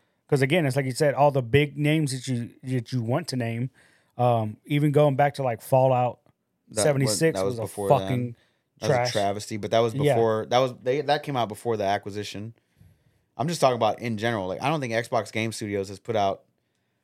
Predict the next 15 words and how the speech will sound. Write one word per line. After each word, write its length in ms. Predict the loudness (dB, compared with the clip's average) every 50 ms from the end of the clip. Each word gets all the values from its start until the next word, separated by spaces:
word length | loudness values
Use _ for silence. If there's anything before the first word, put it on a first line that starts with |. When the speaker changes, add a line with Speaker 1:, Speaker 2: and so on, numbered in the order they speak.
| _ _ _ _ _
Speaker 2:
a 80 | _ -14
solid 420 | -8 -4 -2 0 0 0 -2 -6
game. 520 | -6 -6 -6 -4 -4 -6 -6 -8 -10 -12 -16 _ _ _ _ _ _ _ _ _ _ _ _ _ _ _ _ _ _ _ _ _ _ _ _ _ _ _ _ _ _ _
Speaker 1:
In 120 | -10 -4 0
Speaker 2:
Maybe, 220 | 2 4 4 4
Speaker 1:
forever. 160 | 4 2 4
Speaker 2:
maybe 300 | 2 2 2 2 2 2
a 60 | 2 0
Plague 300 | 0 -2 -2 -2 -2 -2
Tale 180 | -2 0 0
Requiem 640 | 2 2 0 0 -2 -4 -4 -4 -2 -4 -4 -4 -4
and 140 | -4 -6 -6
a 40 | -8
Plague 300 | -6 -4 -4 -4 -4 -4
Tale, 540 | -4 -2 0 0 0 0 -2 -2 -4 -6